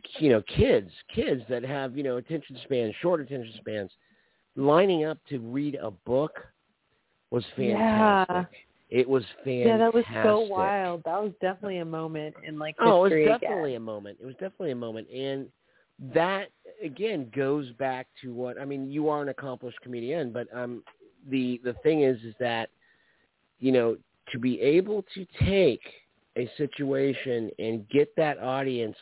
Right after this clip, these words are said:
Speaker 1: all narrowed, glued, focused, and visually seeing what you're talking about.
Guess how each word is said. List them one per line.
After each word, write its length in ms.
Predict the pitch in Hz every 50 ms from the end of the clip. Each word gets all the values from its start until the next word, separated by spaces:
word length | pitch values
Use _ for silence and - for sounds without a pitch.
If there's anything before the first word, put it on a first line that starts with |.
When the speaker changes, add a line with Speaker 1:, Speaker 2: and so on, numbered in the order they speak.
| - _
Speaker 1:
all 600 | - 120 123 127 135 143 147 147 147 147 147 143 - _ _ -
narrowed, 800 | 110 110 117 123 131 135 135 135 131 131 131 127 127 123 123 123 _ _ _ _ _ _ _ _ -
glued, 680 | 120 120 123 131 139 135 135 135 131 131 131 127 127 127 _ _ _ _ _ _ _ _ _ -
focused, 640 | - 147 139 139 - - 135 127 127 117 - - _ _ _ _ _ _ 120
and 280 | 120 117 113 110 110 - - 110 113 110
visually 560 | 127 143 147 135 127 139 131 120 120 117 107 - - - - -
seeing 420 | 151 147 143 143 139 131 127 120
what 160 | 120 117 113
you're 80 | 113 113
talking 380 | - 131 135 139 151 143 143
about. 260 | 120 107 107 98 95